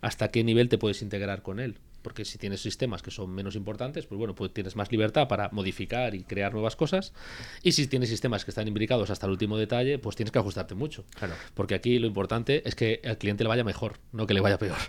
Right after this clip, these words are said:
Speaker 2: No, no, no, por, hombre,
Speaker 1: O
Speaker 2: por
Speaker 1: sea,
Speaker 2: su-, por supuesto.
Speaker 1: la digitalización no puede ir a costa de, de la producción.
Speaker 2: Ujú.
Speaker 1: Eh, tiene que ser acompañarla. Entonces, bueno, pues en el caso, por ejemplo, de García Carrión,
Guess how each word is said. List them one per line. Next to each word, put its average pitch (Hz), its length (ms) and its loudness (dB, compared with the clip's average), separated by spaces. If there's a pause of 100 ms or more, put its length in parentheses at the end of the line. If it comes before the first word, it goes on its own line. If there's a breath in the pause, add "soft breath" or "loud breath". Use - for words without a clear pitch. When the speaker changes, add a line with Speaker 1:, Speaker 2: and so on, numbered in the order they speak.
Speaker 2:
No, 104 100 2
no, 113 120 6
no, 104 100 4
por, 95 200 2
hombre, 95 180 0
Speaker 1:
O 82 40 0
Speaker 2:
por 82 80 0
Speaker 1:
sea, 101 180 0
Speaker 2:
su-, - 40 -10
por 101 160 0
supuesto. 113 340 2
Speaker 1:
la 117 80 4
digitalización 120 600 6
no 139 100 6
puede 127 180 8
ir 117 80 8
a 117 80 6
costa 117 340 4
de, 104 160 -2
de 104 60 -4
la 104 120 -2
producción. 95 560 -2
Speaker 2:
Ujú. 120 120 0
Speaker 1:
Eh, 95 320 -2
tiene 101 220 -4
que 101 100 -2
ser 110 340 -4
acompañarla. 98 680 0 (420 loud breath)
Entonces, 117 400 4
bueno, 139 240 2
pues 92 160 -4
en 98 80 2
el 95 60 -2
caso, 110 500 -2
por 107 100 -4
ejemplo, 107 320 0
de 104 60 2
García 101 300 -2
Carrión, 127 440 -2